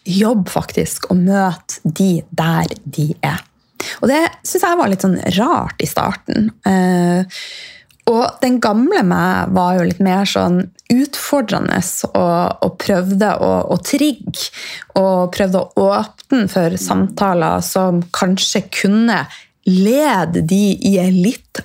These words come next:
annen retning. Kanskje de kunne se det samme som meg.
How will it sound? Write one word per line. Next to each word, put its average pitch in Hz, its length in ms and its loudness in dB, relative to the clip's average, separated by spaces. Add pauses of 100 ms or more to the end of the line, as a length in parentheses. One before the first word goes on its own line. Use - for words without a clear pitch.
annen 208 400 2
retning. 269 640 -2
Kanskje 311 400 0
de 277 80 0
kunne 285 320 0
se 311 240 -2 (560)
det 214 80 0
samme 302 480 0
som 330 320 0
meg. 381 400 -2